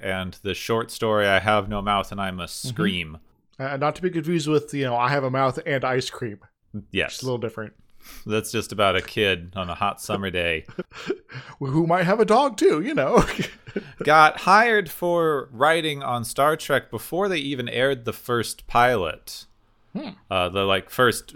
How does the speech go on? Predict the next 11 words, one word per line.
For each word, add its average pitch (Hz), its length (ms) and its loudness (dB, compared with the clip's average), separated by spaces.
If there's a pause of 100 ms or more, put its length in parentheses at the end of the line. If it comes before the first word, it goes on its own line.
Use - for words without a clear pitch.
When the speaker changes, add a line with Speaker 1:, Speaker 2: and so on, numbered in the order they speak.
Speaker 1:
or 113 160 2
the 98 240 -2
episode 110 460 0
that 95 120 -8
they 95 100 -2
picked - 400 -6
up, 92 360 -2 (120)
rather. 82 480 -4 (460)
Uh, 92 140 0
because 110 400 0
he, 113 120 -4